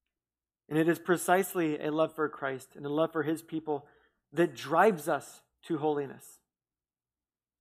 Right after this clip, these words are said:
Jesus says, "If you love me, keep my commandments." This is a love that the false teachers that Paul is speaking of do not have. We saw that their source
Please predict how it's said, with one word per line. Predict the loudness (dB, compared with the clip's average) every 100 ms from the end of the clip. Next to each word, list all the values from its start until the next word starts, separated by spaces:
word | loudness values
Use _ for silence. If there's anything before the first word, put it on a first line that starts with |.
| _ _ _ _ _ 0
Jesus | 2 2 0
says, | 4 4 4 4
"If | 2 4
you | 2
love | 8 6 6
me, | -4 -8 -12 _ _ _ _
keep | 0 0
my | 0 -4
commandments." | -4 -6 -6 -8 -14 -20 _ _ _ _ _ _ _ _ _ _ _ _ _ _ _ _ _ 4
This | 4 6
is | 4
a | 4
love | 6 6 6 2
that | -10
the | -10
false | 0 4 4 2
teachers | -6 -6 -4 -6 -6
that | -10
Paul | -4 -2 -2
is | -4
speaking | -8 -10 -8 -8
of | -8 -12 _ _ _
do | -8
not | 0 0 0
have. | -4 -8 -12 _ _ _ _ _ _ _ _ _ _ _ _
We | -6
saw | 4 8 10 10
that | 6 0 2
their | 2 2
source | -2 -4 -2 -2 -6 -14